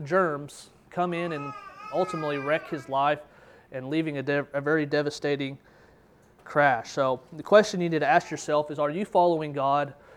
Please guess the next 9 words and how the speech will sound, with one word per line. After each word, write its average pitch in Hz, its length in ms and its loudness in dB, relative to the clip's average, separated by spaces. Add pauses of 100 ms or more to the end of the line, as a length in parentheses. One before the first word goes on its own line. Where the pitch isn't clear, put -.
(180)
with 151 180 -2
an 151 80 -6
exception 147 600 -4
clause? 113 560 -8 (1500)
Billy 147 160 0
Bob, 147 380 4 (540)
he 165 120 -2
loved 151 320 4
God, 160 380 2